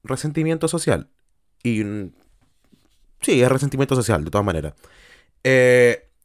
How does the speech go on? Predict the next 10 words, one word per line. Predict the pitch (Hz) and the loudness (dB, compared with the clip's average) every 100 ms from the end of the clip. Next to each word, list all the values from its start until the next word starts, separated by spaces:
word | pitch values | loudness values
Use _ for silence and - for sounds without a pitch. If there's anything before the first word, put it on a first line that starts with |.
| _ _ _ _ _ _ _ | _ _ _ _ _ _ _
pero, | 139 127 | -2 0
weón, | 151 | 0
me | 175 | -2
apesta, | 135 170 - 110 82 _ | -2 -2 -2 -10 -12 _
me | 113 | -6
apesta. | 135 147 147 139 135 127 123 - _ _ _ _ _ _ _ | -4 -4 -2 -2 0 0 -2 -4 _ _ _ _ _ _ _
No | 131 135 175 | -6 0 0
los, | 196 - | 0 -4
no | - 135 170 | -8 -2 2
los, | 190 185 180 170 156 | 4 4 2 0 -2